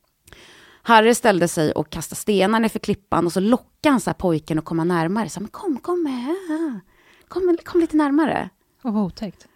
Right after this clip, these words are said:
Speaker 1: Verkligen. Men lilla Harry vill inte, så han
Speaker 2: Nej.
Speaker 1: gör inte det. Och jag vet, vet ju inte om det är för att de ska titta på den fina utsikten eller om Harry
Speaker 2: Nej.
Speaker 1: faktiskt har onda tankar.
Speaker 2: Ja, mm.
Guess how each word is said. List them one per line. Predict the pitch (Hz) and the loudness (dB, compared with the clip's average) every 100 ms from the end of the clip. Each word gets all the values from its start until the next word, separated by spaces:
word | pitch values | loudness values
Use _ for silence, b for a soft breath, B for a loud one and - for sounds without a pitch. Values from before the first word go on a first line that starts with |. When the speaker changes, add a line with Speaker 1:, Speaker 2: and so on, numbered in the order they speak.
| _ | _
Speaker 1:
Verkligen. | 208 302 277 170 - 349 - - 311 | 0 2 2 -2 -4 -2 -2 -4 -4
Men | 233 240 | -2 -2
lilla | - 233 233 | -2 -2 2
Harry | 240 220 | 2 2
vill | 202 214 160 | 2 2 0
inte, | - - - | -8 -10 -2
så | 196 | 2
han | 196 | 4
Speaker 2:
Nej. | 185 | 4
Speaker 1:
gör | 208 175 - | 4 2 0
inte | - - | -6 -6
det. | - - 165 _ _ _ _ _ - | -6 -8 -10 _ _ _ _ _ -6
Och | - | -2
jag | 190 | 2
vet, | 202 - - - - | 0 -2 -10 -14 -6
vet | 208 - | -4 -2
ju | |
inte | 185 | 0
om | 165 | 2
det | 165 175 | 2 2
är | |
för | - | 0
att | 147 | -2
de | - | -4
ska | 147 151 | -6 -6
titta | 156 - | -8 -6
på | 156 | -4
den | 147 | -4
fina | - 151 | -2 0
utsikten | 175 151 - 214 - - - | 0 0 -2 -4 -4 -6 -4
eller | - - | -4 -2
om | - - - - | -2 -4 -6 -10
Harry | 151 147 | -6 -4
Speaker 2:
Nej. | 143 | -4
Speaker 1:
faktiskt | - 196 185 - | -6 -8 -8 -8
har | 139 - 147 - b b b b b b _ - | -6 -6 -10 -16 b b b b b b _ 0
onda | 170 151 139 143 | 2 4 2 -2
tankar. | - 151 139 131 202 - 196 | -4 -4 -2 -4 -2 -2 -2
Speaker 2:
Ja, | 190 | -2
mm. | 196 202 202 | -2 -2 -4